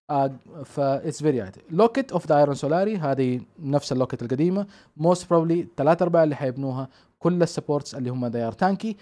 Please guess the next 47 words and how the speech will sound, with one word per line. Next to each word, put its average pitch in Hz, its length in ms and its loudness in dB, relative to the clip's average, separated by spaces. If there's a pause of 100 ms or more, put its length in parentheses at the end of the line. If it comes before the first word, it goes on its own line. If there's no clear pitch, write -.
(220)
or 170 280 4
a 139 40 -4
support 143 280 -2 (120)
that 120 160 -4
يحتاج 120 400 -4 (100)
يبني 120 300 -4
لوكت 170 380 -2 (280)
or 233 340 6
حتى 175 420 2
a - 20 -6
jungler 175 400 4
that 131 280 -2
is 110 60 -8
a 120 60 -6
bit 131 120 -2 (140)
tanky 123 240 -2
زي، 120 380 -2 (260)
يعني، 127 140 -4
ممكن، 156 320 -2
ممكن 156 260 -2
سجواني 147 420 4
تبني 107 220 -10
الايتم 95 320 -10
هذه، 90 240 -14 (100)
رايت؟ 160 200 -8 (420)
اللي 127 160 -2
هو 139 200 4
والله 139 320 4
نبغى، 127 360 -2
نبغى 127 220 -4
الفاليو 156 400 4
حقت، 147 520 -8
آه، 107 200 -8
حقت - 360 -10
لوكت 185 360 0 (300)
بس 127 160 -4
على 123 140 0
champion 135 480 -2
that 117 200 -4
is 104 40 -12
not 127 140 -4
damage 123 340 -2
dealing 151 240 0
وعلى 120 280 0
utility 104 360 -10
champion. 90 500 -16
اوكي؟ 170 220 -8